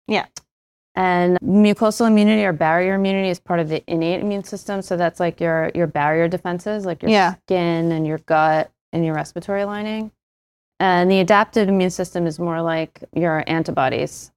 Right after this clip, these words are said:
Speaker 2: and your memory of
Speaker 1: Yeah.
Speaker 2: your immune system's memory of what you've been exposed to, which is also very powerful and, and great, but it
Speaker 1: Yeah.
Speaker 2: takes longer. It takes longer to kick in.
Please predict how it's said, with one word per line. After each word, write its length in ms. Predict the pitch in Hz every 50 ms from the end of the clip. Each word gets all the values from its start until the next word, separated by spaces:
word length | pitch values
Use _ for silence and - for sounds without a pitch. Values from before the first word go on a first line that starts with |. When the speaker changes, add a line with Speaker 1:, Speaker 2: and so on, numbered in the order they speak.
| _ -
Speaker 2:
and 100 | 170 170
your 100 | 165 160
memory 680 | 156 151 151 156 160 156 151 151 147 147 143 139 139 135
of 340 | - 143 139 139 139 139 - _ _ _ _ _
Speaker 1:
Yeah. 240 | - 202 208 196 170
Speaker 2:
your 80 | 170 165
immune 220 | 156 170 160 151
system's 360 | - 170 165 - 170 165 151
memory 320 | - 156 151 151 147 147 147
of 100 | 147 143
what 140 | 151 143 -
you've 160 | 147 143 143
been 100 | 147 147
exposed 440 | 147 - - - 254 247 240 - -
to, 240 | 180 160 160 165 - _ _ _ _ _ _ _ _ -
which 200 | - 190 196 -
is 120 | 220 208
also 220 | 226 240 233 269 240
very 180 | 226 220 190
powerful 680 | 175 - 202 185 190 202 190 - 190 180 175 180 175 175
and, 220 | 170 170 165 -
and 180 | - 165 170 165
great, 360 | 151 170 170 170 165 165 -
but 240 | - 160 160 - - - -
it 120 | - 190
Speaker 1:
Yeah. 180 | 220 214 196 185
Speaker 2:
takes 100 | 175 190
longer. 600 | 180 180 180 185 185 185 180 170 160 160 165 170 _ _ _ _ _ _ _ -
It 100 | 170 160
takes 240 | - 175 165 - -
longer 360 | 175 170 165 160 160 160 156
to 160 | - - -
kick 240 | 160 - 165 143 -
in. 300 | 160 151 143 - -